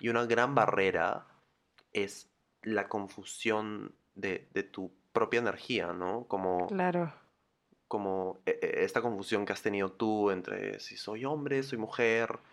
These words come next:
Speaker 1: de que,
Speaker 2: De-,
Speaker 1: qué está
Speaker 2: de-,
Speaker 1: bien,
Speaker 2: es que
Speaker 1: qué
Speaker 2: toda
Speaker 1: está
Speaker 2: esa
Speaker 1: mal.
Speaker 2: confusión, sí, para serte
Speaker 1: Ujú.
Speaker 2: súper honesta, ah, vino también con, con depresión y abuso de alcohol,
Speaker 1: Mm, ya.
Speaker 2: sustancias, porque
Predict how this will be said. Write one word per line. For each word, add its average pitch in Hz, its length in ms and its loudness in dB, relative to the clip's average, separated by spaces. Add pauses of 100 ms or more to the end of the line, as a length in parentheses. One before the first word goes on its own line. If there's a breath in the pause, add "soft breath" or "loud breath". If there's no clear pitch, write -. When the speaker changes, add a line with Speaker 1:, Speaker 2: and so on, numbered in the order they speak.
(320 soft breath)
Speaker 1:
de 196 160 0
que, 180 60 0
Speaker 2:
De-, 185 280 6
Speaker 1:
qué 202 100 6
está 214 200 6
Speaker 2:
de-, 226 80 6
Speaker 1:
bien, 208 60 6
Speaker 2:
es - 60 4
que 269 80 8
Speaker 1:
qué 254 40 -2
Speaker 2:
toda 277 160 10
Speaker 1:
está 339 120 8
Speaker 2:
esa - 100 6
Speaker 1:
mal. 370 80 8
Speaker 2:
confusión, 226 560 4
sí, 190 360 -2
para 196 160 2
serte 208 320 -2
Speaker 1:
Ujú. 220 80 -2 (160)
Speaker 2:
súper 214 340 4
honesta, 185 500 2 (720 loud breath)
ah, 185 480 10
vino 220 340 6
también 190 320 6
con, 185 560 6 (800)
con 190 360 2
depresión 214 1200 6
y 170 720 0 (120)
abuso 190 1000 2
de 175 240 2
alcohol, 185 760 6
Speaker 1:
Mm, 185 40 0
ya. 180 60 -4
Speaker 2:
sustancias, 175 1120 4
porque 196 540 2